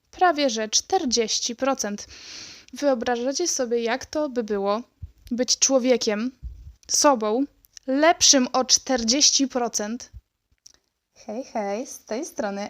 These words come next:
edytor. E, właśnie zorientowałam się, że nie nagrałam żadnego jakiegoś takiego konkluzji i zakończenia,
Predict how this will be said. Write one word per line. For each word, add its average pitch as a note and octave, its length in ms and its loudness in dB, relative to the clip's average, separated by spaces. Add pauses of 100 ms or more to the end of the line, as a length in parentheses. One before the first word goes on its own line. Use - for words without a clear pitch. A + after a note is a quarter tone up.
edytor. A#3 560 -4 (1900)
E, B3 240 -8
właśnie D#4+ 380 -6
zorientowałam A#3+ 720 -4
się, A3+ 240 -8
że G3 420 -10 (440)
nie D#4+ 160 -12
nagrałam C#4+ 640 -4
żadnego D4 680 -4
jakiegoś C#4 380 -12
takiego C4+ 640 -10
konkluzji C4+ 600 -6
i B3 60 -6
zakończenia, B3+ 640 -4